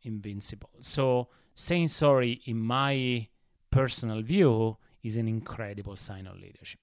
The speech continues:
It also builds an incredible relationship with people, right? Instead of fighting and keep arguing, you know, just stop in a conversation, say, "I'm sorry, I made a mistake. Let me help you. Let me make it for you," right? Wow.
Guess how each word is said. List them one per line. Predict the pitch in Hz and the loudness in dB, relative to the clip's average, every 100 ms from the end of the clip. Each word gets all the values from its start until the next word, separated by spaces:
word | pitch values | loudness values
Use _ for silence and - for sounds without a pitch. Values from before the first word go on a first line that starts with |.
| _ - - | _ -20 -2
It | 139 | 4
also | 220 233 160 | 4 4 -2
builds | 117 120 117 | -2 -4 -2
an | 117 | -4
incredible | 110 - 127 127 127 113 113 110 | -4 -8 -6 -4 -4 -4 -4 -4
relationship | 110 107 101 - 104 | -4 -6 -8 -8 -12
with | 101 | -10
people, | - 104 - 90 87 _ _ _ _ _ _ _ _ _ | -10 -10 -12 -14 -16 _ _ _ _ _ _ _ _ _
right? | 113 120 | -4 -2
Instead | 127 - 165 151 | -4 0 2 2
of | 135 120 | 0 -6
fighting | - 156 147 143 143 139 131 | 0 4 4 2 0 0 2
and | 127 120 120 | 2 0 -2
keep | - 123 135 | -6 -8 -2
arguing, | 165 185 135 113 110 98 110 | 0 0 -2 -4 -4 -8 -12
you | 131 | -8
know, | 135 107 | -6 -4
just | 151 156 | -4 -6
stop | - 170 165 | -2 -2 0
in | |
a | 143 | -4
conversation, | 135 131 120 - 139 117 | -2 -2 -2 -2 -2 -2
say, | - 107 | -4 -4
"I'm | 131 | -4
sorry, | 143 - 107 104 | -4 -4 -4 -2
I | 113 | -2
made | 127 131 | -2 0
a | |
mistake. | 120 113 - 107 101 101 _ _ | -2 -2 -6 -8 -8 -12 _ _
Let | - 117 113 | -4 -2 0
me | 113 | -2
help | 107 101 - | -4 -8 -8
you. | 104 | -8
Let | 104 101 | -8 -8
me | 101 98 98 _ _ _ | -8 -8 -12 _ _ _
make | 107 98 - | -10 -8 -12
it | 92 | -18
for | 98 | -18
you," | 90 87 | -18 -16
right? | 85 104 123 _ _ _ _ _ _ - | -12 -10 -10 _ _ _ _ _ _ -6
Wow. | 120 143 104 87 | 4 4 4 -6